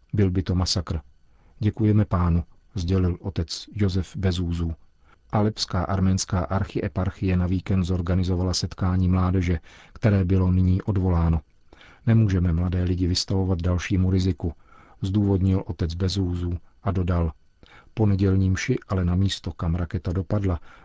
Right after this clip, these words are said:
vysadíme olivovník a umístíme tam pamětní desku.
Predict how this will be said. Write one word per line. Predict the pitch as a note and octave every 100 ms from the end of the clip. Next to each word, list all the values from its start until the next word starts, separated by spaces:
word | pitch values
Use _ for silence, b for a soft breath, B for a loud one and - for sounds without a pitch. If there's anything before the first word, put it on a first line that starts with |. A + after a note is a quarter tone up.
| -
vysadíme | G2+ - F#2+ F2+ F#2
olivovník | - F#2+ F2+ F2+ E2+ E2+ - - _
a | -
umístíme | - A2+ G2 - G2+ F#2
tam | - F2+
pamětní | E2+ F2 F2 E2 F2+ E2+
desku. | E2 - E2+